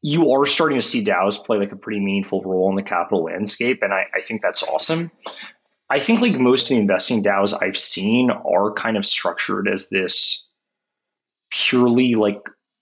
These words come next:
democratic collective, right? Where it's kind of like a voting process and, and, you know, you get, like, ten to twenty-five people on board. I think that does have its, its drawbacks,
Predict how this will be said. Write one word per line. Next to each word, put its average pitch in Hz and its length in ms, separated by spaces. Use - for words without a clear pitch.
democratic 107 880
collective, 147 880
right? 113 340
Where 113 140
it's 104 140
kind 110 200
of 101 80
like 101 140
a 113 40
voting 101 440
process 98 680
and, 92 320
and, 95 400
you 92 180
know, 92 100
you 90 200
get, 92 380
like, 82 420
ten 127 360
to 107 100
twenty-five 95 600
people 104 340
on 90 160
board. 117 500
I 151 80
think 277 160
that 147 160
does 151 220
have 113 240
its, - 260
its - 180
drawbacks, - 720